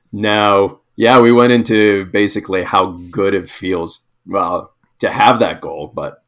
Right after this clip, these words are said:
also how good it is to actually accomplish a marathon or, you know, half Ironman or even, like, a five K if, if you're just getting into the sport or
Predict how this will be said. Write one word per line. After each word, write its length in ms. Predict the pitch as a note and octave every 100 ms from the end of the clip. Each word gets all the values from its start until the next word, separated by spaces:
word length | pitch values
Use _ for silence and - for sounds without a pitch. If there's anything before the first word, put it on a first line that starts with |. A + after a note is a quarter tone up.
| -
also 560 | F#2+ G2 F#2+ E2+ F2 F2 _
how 160 | - A2+
good 220 | F#2+ A2
it 100 | F#2+
is 240 | F#2 F2
to 80 | -
actually 420 | E2+ E2+ - E2+ D#2+
accomplish 600 | D2+ - F2 - F2+ -
a 20 |
marathon 680 | E2 D#2 D#2+ - D2 - -
or, 280 | C#2+ - _ _ _ _ _ _
you 80 | -
know, 60 |
half 280 | - D#2+ D#2+
Ironman 580 | - D#2 D#2 D#2 D#2 E2
or 180 | E2 - _ _ _
even, 280 | G#2+ G2 F2+
like, 180 | E2+
a 60 | E2+
five 340 | - E2+ -
K 220 | - - D#2
if, 280 | - _ -
if 180 | F2+ E2+
you're 120 | E2
just 240 | D#2 D#2+
getting 300 | F2 E2+ D#2+ E2
into 240 | G2 -
the 120 | F2
sport 680 | - - _ - - D#2 -
or 280 | C#2+ D2